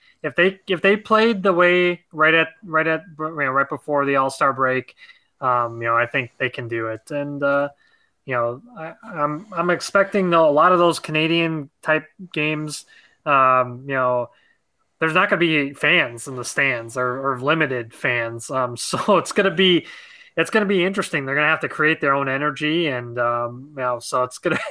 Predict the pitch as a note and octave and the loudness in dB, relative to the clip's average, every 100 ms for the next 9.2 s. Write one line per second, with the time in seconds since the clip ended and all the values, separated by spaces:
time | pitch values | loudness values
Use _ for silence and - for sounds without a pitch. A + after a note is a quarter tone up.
0 | - - - - E3 A#3 G#3 G#3 G3+ G3+ | -14 -20 -8 -2 0 2 4 4 4 2
1 | - F#3+ D#3+ D3+ D#3+ E3+ C#3+ D#3 D#3 C#3+ | -2 0 4 4 4 2 -2 -4 -2 0
2 | C3+ B2+ - C#3 C3 C3+ B2 C3+ B2+ A#2+ | 0 -2 -6 -8 -4 -4 -4 -6 -6 -8
3 | A#2+ A#2 A#2 A#2 A#2 A#2 A2+ A#2+ A#2+ A2+ | -8 -8 -8 -6 -6 -4 -8 -10 -8 -2
4 | G#3+ E3+ - - D3+ C#3 C3 - - - | -2 -2 -4 2 4 4 0 -4 -20 -20
5 | _ C#3 C3 B2 B2+ B2 C3+ - D3 C#3 | _ 0 2 0 -2 -2 -2 0 0 0
6 | C3+ C3+ C3+ - C#3 C#3 C3+ C#3 C#3 C#3+ | -2 -4 -4 -2 -2 0 0 0 0 -2
7 | C#3+ - C#3+ C3 C#3+ D#3 D3+ D3+ D3 C#3+ | -4 -2 -4 -2 2 4 6 6 6 4
8 | D3 D3 D3 C#3 B2 A#2+ A#2 A#2 A#2 A#2 | 2 2 4 2 -2 -10 -14 -16 -10 -4
9 | A#2 A#2 | -2 -2